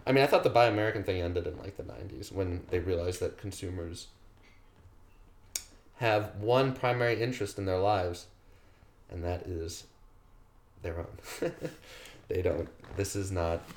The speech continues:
this is, this, this doesn't seem real. So, but I guess one fun thing about this is that it would take construction costs, right? 'Cause this is for, uh, this is for, like, government buying stuff. It would make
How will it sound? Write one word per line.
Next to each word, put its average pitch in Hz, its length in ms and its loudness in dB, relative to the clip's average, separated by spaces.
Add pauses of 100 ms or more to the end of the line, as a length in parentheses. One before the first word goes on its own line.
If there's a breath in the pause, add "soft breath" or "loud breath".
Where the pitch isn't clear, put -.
this 101 180 -2
is, 104 200 -4
this, 101 260 -2
this - 240 -4
doesn't 95 220 0
seem 95 180 -2
real. 90 160 2 (240 loud breath)
So, 131 460 10
but 131 200 6
I 120 60 8
guess 135 400 4 (240)
one 117 260 4
fun 107 280 2
thing 98 120 4
about 90 280 0
this 92 160 -2
is 90 100 -4
that 92 220 2
it 90 100 2
would 90 200 0 (520 soft breath)
take 101 240 0
construction 98 600 -2
costs, 87 360 -6
right? 87 200 0
'Cause 90 120 -4
this 92 140 -4
is 87 140 -4
for, 85 340 2
uh, 80 300 0 (560)
this 101 100 -6
is 87 100 -8
for, - 120 -6
like, 80 160 -4
government 82 400 -4 (260)
buying 76 300 -8
stuff. - 280 -12 (360 soft breath)
It 95 80 0
would 92 80 2
make 92 340 2